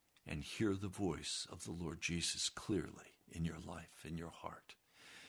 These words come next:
If you say to me, "I can't hear him, Pastor," it's because you're too far away from him. You're too far away to hear.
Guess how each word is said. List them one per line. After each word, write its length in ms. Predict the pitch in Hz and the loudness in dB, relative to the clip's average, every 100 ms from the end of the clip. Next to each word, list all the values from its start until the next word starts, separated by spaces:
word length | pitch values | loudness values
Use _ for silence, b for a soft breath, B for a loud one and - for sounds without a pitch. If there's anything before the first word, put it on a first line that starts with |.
| B | B
If 180 | 101 117 | 4 8
you 120 | 117 | 10
say 240 | - 147 | 12 12
to 80 | 143 | 12
me, 180 | 135 139 | 12 12
"I 120 | 117 | 10
can't 340 | - 180 165 | 10 10 12
hear 180 | 131 214 | 12 12
him, 120 | 135 | 12
Pastor," 460 | 95 120 113 - 131 | 10 10 10 8 6
it's 140 | 113 | 4
because 400 | - 123 123 113 | 4 4 8 10
you're 80 | 113 | 10
too 240 | 107 - 131 | 8 10 8
far 280 | - 110 | 8 8
away 280 | 107 113 151 | 10 12 12
from 280 | 143 139 95 | 12 8 8
him. 280 | 98 85 71 _ _ _ - _ _ _ _ _ _ _ _ _ _ _ _ _ _ _ _ _ _ _ _ _ _ _ _ _ _ _ _ _ _ _ - - _ _ _ _ _ _ | 6 4 0 _ _ _ -20 _ _ _ _ _ _ _ _ _ _ _ _ _ _ _ _ _ _ _ _ _ _ _ _ _ _ _ _ _ _ _ -12 -12 _ _ _ _ _ _
You're 120 | - | -2
too 220 | 95 - 90 | 0 2 2
far 260 | - 85 | 4 2
away 320 | 78 85 90 76 | 4 2 2 -2
to 80 | 78 | -8
hear. 340 | 76 - - | -4 -4 -4